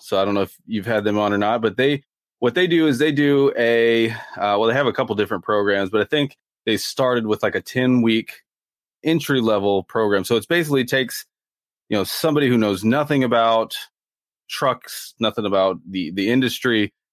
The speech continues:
and take them and get them up to the status where they can actually go in and, and start,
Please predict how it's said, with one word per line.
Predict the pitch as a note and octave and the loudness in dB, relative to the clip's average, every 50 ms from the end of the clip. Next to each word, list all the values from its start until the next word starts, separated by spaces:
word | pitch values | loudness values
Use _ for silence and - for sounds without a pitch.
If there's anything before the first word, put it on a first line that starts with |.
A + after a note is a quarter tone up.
| _ - | _ -6
and | A2+ G#2+ | -6 -2
take | - D#3 D#3+ D3 | -2 -2 0 0
them | E3 C#3 | 0 0
and | B2 A2 | 2 2
get | G#2+ C3+ C#3 C3+ | 0 0 0 0
them | C#3 C3 B2 | 0 0 2
up | B2 B2 A#2+ - | 0 0 -4 -6
to | - - A#2+ A2+ A2 | -4 0 0 2 2
the | G#2 G2+ G2 | 0 -2 -4
status | - - - A2+ A#2 A#2 G#2+ - | -4 -2 0 2 2 2 0 0
where | - G#2 | -2 0
they | G2+ A#2+ | 0 0
can | B2 B2 A2+ | -2 0 -2
actually | A2+ A2 G#2 - G#2+ F#2+ | -2 -2 -2 -2 -4 -2
go | F#2 A2 A#2 A#2 A#2 | 0 0 0 2 2
in | A2+ A2+ A2 G#2 | 2 0 0 0
and, | G2+ G2 F2+ | 0 -2 -2
and | F2+ G#2 F#2+ | -2 -4 -4
start, | - - - A#2+ A2 A2 A2 G#2+ G2+ - - - | -6 -6 -2 0 0 2 2 0 -2 -4 -8 -16